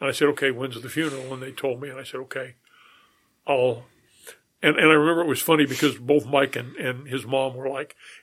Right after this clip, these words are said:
"It's gonna cost us so much to change your, your reservation and stuff." And I said, "Just call and tell them what happened." They called and found out, gee, they would switch it without,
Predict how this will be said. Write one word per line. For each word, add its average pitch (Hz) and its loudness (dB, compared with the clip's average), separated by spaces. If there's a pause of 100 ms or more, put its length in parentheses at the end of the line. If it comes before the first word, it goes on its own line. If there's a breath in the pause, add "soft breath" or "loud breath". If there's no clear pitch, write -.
"It's 151 2
gonna 165 -2
cost 151 -6
us - -12
so 165 -4
much 170 -4
to - -18
change 151 -4
your, 139 -6 (420 soft breath)
your 147 0
reservation 143 2
and 135 -12
stuff." - -8
And 143 -8
I 135 -12
said, 175 -14
"Just - -10
call 269 -2
and - -10
tell 247 -2
them 269 -6
what 240 -4
happened." 262 -4 (460 soft breath)
They - -2
called 160 2
and 147 -14
found 143 -4
out, 143 -4
gee, 147 -4
they 127 -8
would 127 -14
switch - -8
it 160 -10
without, 131 -10